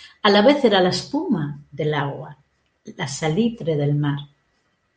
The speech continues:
Y comprendí que eso estaba dentro de mí y que yo estoy dentro de ello.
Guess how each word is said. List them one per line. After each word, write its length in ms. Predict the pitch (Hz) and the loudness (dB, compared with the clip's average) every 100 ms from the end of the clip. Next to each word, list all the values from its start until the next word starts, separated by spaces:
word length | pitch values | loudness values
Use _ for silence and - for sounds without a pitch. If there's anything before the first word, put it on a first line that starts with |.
| _ - _ _ | _ -20 _ _
Y 120 | 269 | 2
comprendí 480 | 330 311 311 277 254 | 4 6 8 8 8
que 80 | 285 | 4
eso 140 | 285 | 2
estaba 320 | 262 262 240 | 0 2 4
dentro 520 | 247 226 240 240 247 254 | 2 4 4 6 4 6
de 120 | 254 | 6
mí 240 | 269 277 | 4 2
y 140 | 262 220 | 0 4
que 160 | 233 | 2
yo 140 | 220 277 | 4 0
estoy 300 | - - 180 | 0 0 2
dentro 400 | 175 165 156 160 | 2 0 0 0
de 140 | 151 | 0
ello. 320 | 143 139 147 | 0 -2 -6